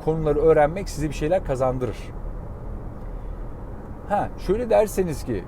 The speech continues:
"Ya biz sertifikalarla ilgili ve işte başka diplomalarla alakalı olarak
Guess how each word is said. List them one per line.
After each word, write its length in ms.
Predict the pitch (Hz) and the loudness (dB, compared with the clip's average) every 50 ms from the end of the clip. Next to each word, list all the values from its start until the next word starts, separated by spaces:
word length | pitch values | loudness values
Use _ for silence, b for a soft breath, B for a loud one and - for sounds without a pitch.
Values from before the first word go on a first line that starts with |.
| 101 | 0
"Ya 220 | 117 143 160 156 147 | 2 4 4 4 2
biz 100 | 160 - | -2 -6
sertifikalarla 1000 | - - 160 160 165 - - - - - 170 165 165 160 160 160 156 151 151 | -2 2 2 2 2 2 0 -8 -2 2 2 4 6 6 4 4 2 0 -2
ilgili 320 | 147 143 139 139 143 147 143 | -2 -2 -4 -4 -4 0 2
ve 280 | 143 143 143 143 - - - - - - - - - - - - - - - - - - - - - | 4 4 4 2 0 -4 -6 -8 -6 -6 -6 -6 -6 -8 -8 -8 -8 -8 -8 -8 -8 -8 -8 -8 -8
işte 180 | - - - 127 - - - - - - | -8 -8 -8 -8 -6 -6 -6 -6 -4 -2
başka 420 | 135 135 131 - - - 135 131 131 - - - - - - - - | -2 -2 -2 -2 -4 -2 -2 -2 -2 -2 -6 -10 -10 -10 -10 -8 -6
diplomalarla 640 | 139 123 - 143 139 139 139 139 160 165 156 120 110 | -6 -6 -4 -4 -2 -2 0 0 0 0 2 2 2
alakalı 420 | 113 120 123 123 120 - - 151 | 2 2 2 0 0 0 -2 -2
olarak 360 | 151 135 120 120 120 131 135 | -2 0 2 4 4 4 2